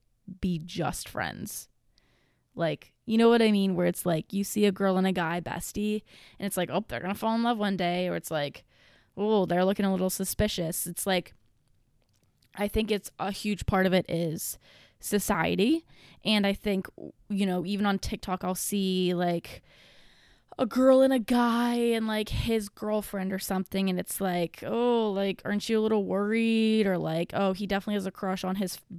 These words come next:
f-, quote unquote friend." So it's like, that feeds into it as well. But like I said, there's so much more that goes into just saying, like, yes or no.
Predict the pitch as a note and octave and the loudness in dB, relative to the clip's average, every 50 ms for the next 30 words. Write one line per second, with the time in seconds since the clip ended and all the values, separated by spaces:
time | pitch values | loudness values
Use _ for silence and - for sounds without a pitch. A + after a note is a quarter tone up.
0 | E3+ F3 - _ - - - - - - _ - - A3 A3 G3+ F#3+ F#3 - F#3+ | -12 -12 -12 _ -20 -20 -20 -20 -20 -20 _ -6 -4 -2 -2 -2 -4 -6 -6 -6
1 | F#3+ E3+ - - - F#3+ F3 F3 D#3 C3 D3 D#3 - - - - - - - - | -6 -6 -8 -10 -10 -8 -6 -6 -6 -8 -8 -10 -12 -16 -20 -20 -20 -20 -20 -20
2 | - _ - - - C#4 D4 D4 C4+ - - D4 C#4 C4+ C4 - - _ - _ | -20 _ -10 -2 2 2 2 2 0 -4 -2 0 0 0 0 -2 -8 _ -20 _
3 | _ _ - B3 B3 - - - A#3+ A3+ G#3 F3+ F#3+ F3 E3+ F3 - - F#3 F#3+ | _ _ 2 2 2 2 0 0 0 0 0 0 0 0 -2 -2 -4 -4 -2 -2
4 | - - F#3+ F3 F#3+ E3 E3 D3+ D3 D3 E3 F#3+ B3 C4 _ _ _ _ _ _ | -2 -2 -4 -4 -2 0 0 2 2 2 0 -2 -4 -6 _ _ _ _ _ _
5 | _ _ _ _ - - - _ _ _ _ _ - E4 E4+ D4 A3 - - _ | _ _ _ _ -20 -20 -20 _ _ _ _ _ 2 4 4 4 2 0 -4 _
6 | _ _ _ _ _ _ _ _ _ _ - A#3 A#3 A3 A3+ G#3+ G#3 - - B3 | _ _ _ _ _ _ _ _ _ _ 0 0 0 2 0 -2 -2 -2 -2 -2
7 | A#3 G#3+ F#3 E3 G3+ F#3+ F#3+ F#3 - - - - A#3 A3 A3 A3 G#3 G3 - - | -2 -2 -2 -2 -2 -2 -2 -2 -4 -6 -4 0 2 2 2 2 2 0 -2 -2
8 | G3 F#3+ F#3 F3+ F3 F3 - - F3 F3 E3 - D#3 D#3 D#3 - D#3 - E3+ F3+ | 0 0 2 2 0 0 0 0 0 2 2 0 -2 -4 -4 -6 -6 -4 -4 -4
9 | - - - E3 D3 C#3+ C#3 C3+ - - - - - - F#3+ F#3+ - F3+ - - | -4 -4 -4 -4 -4 -4 -6 -6 -6 -8 -8 -10 -6 -2 -2 0 0 -2 -4 -6
10 | E3 A#2 G2 D2+ - | -6 -6 -6 -8 -10